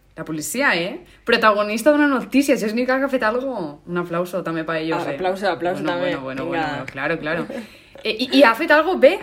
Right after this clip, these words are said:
Speaker 1: vull dir-te. No, és que està, està que se n'ix, eh? Que se n'ix.
Speaker 2: Espectacular.
Speaker 1: Sí, sí, la policia va detindre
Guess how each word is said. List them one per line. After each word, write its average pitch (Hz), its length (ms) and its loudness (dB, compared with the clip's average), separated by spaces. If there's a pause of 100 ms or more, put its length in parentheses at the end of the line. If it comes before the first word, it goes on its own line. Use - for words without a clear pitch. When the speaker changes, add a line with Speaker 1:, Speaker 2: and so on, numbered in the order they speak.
(220)
Speaker 1:
vull 247 180 0
dir-te. 208 500 0
No, 208 180 0
és 190 100 -4
que 202 80 -8
està, - 160 -6
està 185 300 -6
que 254 140 2
se 262 180 2
n'ix, 277 260 4
eh? 247 220 0
Que 262 140 0
se 214 180 -4
n'ix. 202 220 0
Speaker 2:
Espectacular. 165 320 -4 (960)
Speaker 1:
Sí, 330 180 4
sí, 320 300 2
la 226 280 2
policia 240 440 0
va 311 140 2
detindre 302 640 4